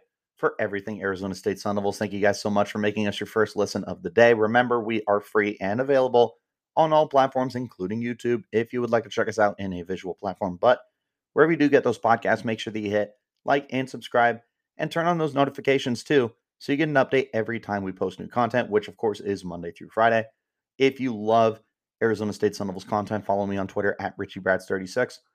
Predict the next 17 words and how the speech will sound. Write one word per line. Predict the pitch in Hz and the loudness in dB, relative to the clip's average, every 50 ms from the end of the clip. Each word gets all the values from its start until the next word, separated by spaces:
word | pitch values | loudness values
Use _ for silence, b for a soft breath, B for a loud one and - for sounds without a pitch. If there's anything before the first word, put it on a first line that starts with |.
| _ _ _ _ _ _ - | _ _ _ _ _ _ 0
Follow | 110 107 95 | 0 0 0
the | 95 - | -2 -2
podcast | - 113 120 113 - 120 117 - - | 0 0 0 2 0 0 0 0 -2
while | 107 | -4
you're | 104 101 | -4 -2
there | 95 104 101 | 0 0 0
as | 98 92 | 0 0
well, | 98 107 110 113 110 - - | 0 2 2 2 2 0 0
at | - 120 120 110 - - | 0 2 2 0 -2 -4
L | - 107 104 - - | -4 -2 -2 -2 -2
O | 95 98 98 - | -4 -4 -4 -4
underscore | 90 92 90 85 - - 90 | -6 -10 -10 -10 -10 -12 -12
Sun | - - 120 113 | -6 -4 -2 -2
Devils, | 110 107 110 104 | -2 -2 -2 -2
and | 117 110 104 - | -4 -4 -6 -8
follow | _ _ 135 135 143 143 139 143 143 139 - - - | _ _ 2 2 4 4 4 4 4 2 0 0 0
at | 120 135 151 - - | 2 2 2 0 -2